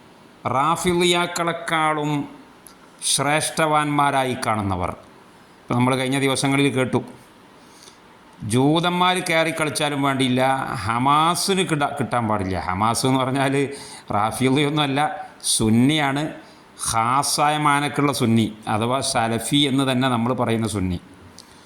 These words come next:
സൂഫി സുന്നി അല്ല. അപ്പം അങ്ങനെയുള്ള സുന്നികളെ വരെ ഷിയാക്ക്, പിന്നെ ജൂതന്മാരെക്കാളും മോശമായിട്ട് അവതരിപ്പിക്കുന്ന വിവരക്കേടിൻ്റെ സംസാരമൊക്കെ നമ്മൾ കേട്ടു. അള്ളാഹു കാക്കട്ടെ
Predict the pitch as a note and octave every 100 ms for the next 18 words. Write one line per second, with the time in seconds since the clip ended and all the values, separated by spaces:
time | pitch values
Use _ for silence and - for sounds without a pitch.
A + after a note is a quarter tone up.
0 | - - A2 A#2 C#3 B2+ B2+ A#2+ A2 E2+
1 | E2+ - - - - - - - - A2+
2 | B2 C#3+ E3+ F3 D#3+ E3 - B2 C3 D3
3 | D3+ D3+ C#3 B2 B2+ D3+ - - - -
4 | - - - - - B2+ D3+ F3 - D3
5 | D3 C#3 C3 B2+ B2 G#2 B2 F3 G3+ G#3
6 | G#3 G#3 G3+ G3+ F#3 F3 D#3+ - D3+ D3
7 | C#3+ C3+ C3+ C3 B2+ B2 B2 B2 A#2+ A2
8 | - A#2 A#2 B2 C#3 C#3 C#3+ C#3 C3+ B2+
9 | A#2 G#2 B2 B2 B2 A2 G#2+ A2 G2+ G2+
10 | E2+ - - - - - - - - -
11 | - A#2 A2+ A#2 A2 G#2+ G#2 G2 F#2